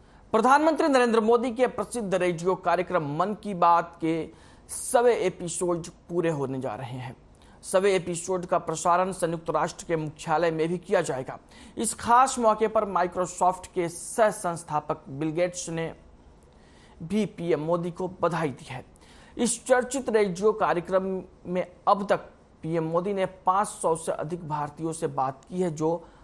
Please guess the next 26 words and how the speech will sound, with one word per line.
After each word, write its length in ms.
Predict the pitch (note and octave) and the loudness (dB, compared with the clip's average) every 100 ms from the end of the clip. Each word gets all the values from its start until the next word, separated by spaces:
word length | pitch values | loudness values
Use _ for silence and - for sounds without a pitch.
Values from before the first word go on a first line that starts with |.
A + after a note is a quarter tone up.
| - - - | -20 -20 -2
असाधारण 640 | - A#3+ - E3+ D#3 D#3 D#3+ | 2 2 2 0 0 -2 -2
काम 280 | - C3 | -6 -6
कर 200 | C3+ C#3 | -6 -6
रहे 140 | B2+ C3 | -6 -6
हैं। 240 | C3+ C3+ - - - - - - | -6 -8 -12 -20 -20 -20 -14 -8
इस 120 | F#3+ - - - - _ _ _ _ - | -6 -8 -12 -18 -20 _ _ _ _ -12
सवे 480 | E3 - - A#3 C4 | -10 -4 2 6 6
एपिसोड 580 | G#3+ G#3+ F#3+ G#3+ G#3 F#3+ | 4 0 -2 0 0 0
को 220 | G#3 G3+ | 0 0
ऐतिहासिक 720 | - E3+ F3 F3 F3+ - G3 | 0 -2 -2 -2 -2 -4 -4
बनाने 320 | F3+ E3 D#3+ | 0 0 0
के 120 | E3 E3 | -4 -4
लिए 120 | E3 | -4
खास 380 | D#3+ - D3+ - | -4 -2 -2 -2
तैयारियां 420 | C#3+ C#3+ C#3 E3+ F3+ | -2 0 0 0 0
की 160 | F#3+ | -2
गई 140 | F3+ F#3 | -4 -2
हैं। 100 | F#3 | -4
इस 180 | E3 B2+ | -4 -8
एपिसोड 500 | C3+ D3 D#3+ D#3+ D#3+ | -8 -8 -4 -4 -2
का 200 | D3+ D3+ D#3+ - - - D3 | 0 0 -2 -12 -20 -14 -8
लाइव 360 | E3 F#3+ A3 | 2 4 4
प्रसारण 560 | G#3 D3+ D3 D#3 D#3+ D3+ | 2 -4 0 0 0 -2
देश 280 | D3+ D3+ - | -2 -4 -6
भर 140 | D3 | -6
में 200 | D3+ D3 | -4 -6